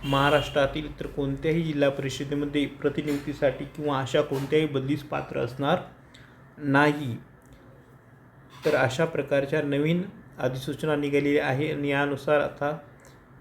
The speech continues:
केंद्र प्रमुख भरती लवकर होईल अशी आशा करायला हरकत नाही.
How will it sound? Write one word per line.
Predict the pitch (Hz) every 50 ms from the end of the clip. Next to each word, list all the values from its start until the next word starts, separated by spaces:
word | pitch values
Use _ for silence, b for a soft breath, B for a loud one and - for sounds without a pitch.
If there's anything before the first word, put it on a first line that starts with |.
| - - - - - - - - - - - - - - - -
केंद्र | - 131 143 147 151 151 151 151 165 - - - - - - - - - -
प्रमुख | 143 135 147 151 147 - -
भरती | 127 123 135 - 156 143 139
लवकर | 135 135 131 135 156 151 - - -
होईल | 139 139 151 151 143 - -
अशी | - 117 - - 156 165 170 160 - - - - - - B B B B B - - -
आशा | 151 - 127 120 - - 160 151 151 147 131 - B B B B B B - - - - -
करायला | 143 143 143 147 143
हरकत | 135 127 120 131 127 156 151 151
नाही. | 151 151 151 156 156